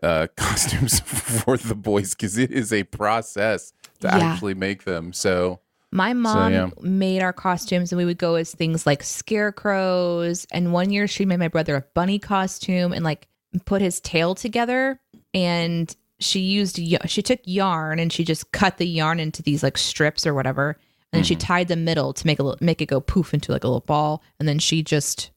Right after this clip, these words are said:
Speaker 2: I don't know, sewed it on to this costume. And when my brother would <laughs> go from door to door, he'd wiggle his little butt to show his little, like,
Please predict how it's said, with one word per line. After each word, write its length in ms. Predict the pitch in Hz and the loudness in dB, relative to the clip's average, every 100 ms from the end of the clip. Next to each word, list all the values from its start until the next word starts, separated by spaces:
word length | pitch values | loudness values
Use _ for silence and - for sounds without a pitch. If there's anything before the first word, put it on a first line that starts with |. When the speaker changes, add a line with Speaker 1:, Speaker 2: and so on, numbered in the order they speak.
| _ _ - | _ _ 0
Speaker 2:
I 80 | |
don't 120 | 156 131 | 2 2
know, 160 | 120 | 0
sewed 340 | - - 160 160 | 0 2 2 2
it 40 | |
on 200 | 143 131 135 | 0 -2 0
to 120 | 139 | 2
this 260 | 127 - - | 0 -2 -4
costume. 560 | - 131 - - 156 - _ _ | -2 -2 -4 -6 -6 -10 _ _
And 400 | 160 175 170 170 - - | -2 0 0 -2 -4 -2
when 160 | 165 | 0
my 100 | 156 | 2
brother 280 | 165 190 190 | 2 0 0
would 140 | 175 180 | -2 0
<laughs> 100 | 208 | 0
go 100 | 233 | 0
from 240 | 202 180 | -2 -4
door 260 | 170 175 175 | 0 2 2
to 80 | 160 | -2
door, 540 | 165 175 160 147 165 _ _ _ | 0 2 2 0 -4 _ _ _
he'd 240 | - 185 | -2 0
wiggle 260 | 180 175 180 | 2 2 2
his 160 | 180 | 0
little 180 | 175 156 | 0 -2
butt 360 | 156 160 180 - _ _ | 2 4 4 -2 _ _
to 100 | - | -2
show 240 | 180 185 175 | 0 2 2
his 140 | 175 | 0
little, 180 | 165 143 | -2 -2
like, 180 | - | -4